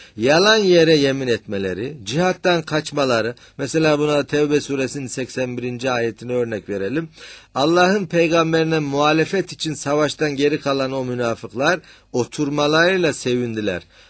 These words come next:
Allah yolunda mallarıyla, canlarıyla cihat etmeyi çirkin gördüler ve "Bu sıcaklıkta harbe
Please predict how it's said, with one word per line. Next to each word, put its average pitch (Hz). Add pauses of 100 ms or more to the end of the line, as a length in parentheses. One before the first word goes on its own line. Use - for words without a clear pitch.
(160)
Allah 117
yolunda 165
mallarıyla, 127
canlarıyla 117
cihat 120
etmeyi 113
çirkin 131
gördüler 147 (320)
ve 131
"Bu 202
sıcaklıkta 156
harbe 151